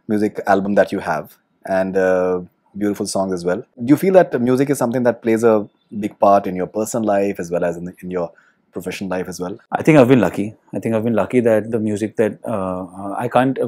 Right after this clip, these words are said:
Speaker 2: claim to have any part to play in it or it being something by design. Uh, I'm lucky that I've worked with the filmmakers that have, <clears throat> have put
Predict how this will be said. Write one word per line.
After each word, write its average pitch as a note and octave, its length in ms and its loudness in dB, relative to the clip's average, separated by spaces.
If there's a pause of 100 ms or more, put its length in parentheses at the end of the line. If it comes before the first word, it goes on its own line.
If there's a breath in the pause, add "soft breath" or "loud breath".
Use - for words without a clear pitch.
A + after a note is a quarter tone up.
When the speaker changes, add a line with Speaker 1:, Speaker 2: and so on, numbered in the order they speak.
(160)
Speaker 2:
claim C3+ 240 4
to C#3 80 2
have C3 160 6
any C3 160 2
part A#2 280 2
to C3 60 2
play A#2+ 300 2
in A#2 120 0
it A#2 200 -2
or A#2 260 4
it A#2+ 200 -2
being C3 320 2
something C3 360 0
by B2 120 4
design. G#2+ 480 0
Uh, G#2 60 -4
I'm G2+ 340 -2
lucky A2 240 0
that A#2 100 0
I've A2+ 80 0
worked A2+ 200 2
with B2+ 80 -2
the B2 180 -2
filmmakers A#2 340 -2
that B2 80 2
have, A2+ 380 0
<clears throat> - 100 -20
have D#3+ 420 6
put D3 220 2